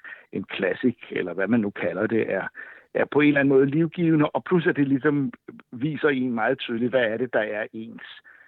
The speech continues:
vigtigste kvaliteter. Og så viser det sig ofte, at man har udviklet og udviklet og udviklet, og egentlig ikke flyttet sig særlig meget, andet end nogle gange lidt for meget væk fra,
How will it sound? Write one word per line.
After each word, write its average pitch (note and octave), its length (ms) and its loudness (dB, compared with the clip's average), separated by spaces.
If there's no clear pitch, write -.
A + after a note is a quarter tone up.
vigtigste C3+ 480 -2
kvaliteter. G2 680 -8
Og G#2 160 -10
så D3 120 0
viser C3 280 -2
det A#2 140 -4
sig A2+ 100 -4
ofte, G2 300 -4
at G#2+ 80 -2
man G#2 120 -6
har G#2 120 -6
udviklet A2+ 540 -2
og G2 100 -6
udviklet A2+ 420 -2
og A#2+ 60 0
udviklet, C#3+ 480 2
og A2 240 -2
egentlig B2+ 420 0
ikke A#2+ 280 -12
flyttet G#2 280 0
sig G#2 140 -4
særlig G2+ 300 -4
meget, F2+ 320 -6
andet A2 200 0
end G#2 80 0
nogle G2+ 180 0
gange G2 200 -2
lidt A2 140 0
for - 80 -2
meget F2 300 -8
væk C3 140 0
fra, - 200 -4